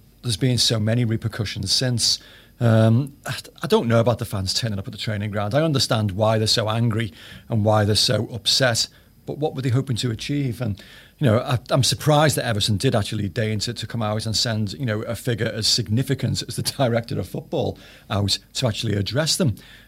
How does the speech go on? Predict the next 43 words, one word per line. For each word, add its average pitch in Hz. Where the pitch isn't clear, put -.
Um, 110
I 127
would 107
have 104
just -
anticipated 101
the 110
security 110
saying, 104
"Fine, 117
you 139
know, 101
so 113
you 110
hang 104
around 101
and 104
we'll 101
ring 110
the 110
police." 123
Um, 110
they 113
didn't, 139
though, 110
and 113
that 131
speaks -
volumes 107
for -
Everton, 127
I 123
think. 104
It 117
underlines 104
that, 120
you 127
know, 104
the 95
powers 107
that 90
be 107
are 117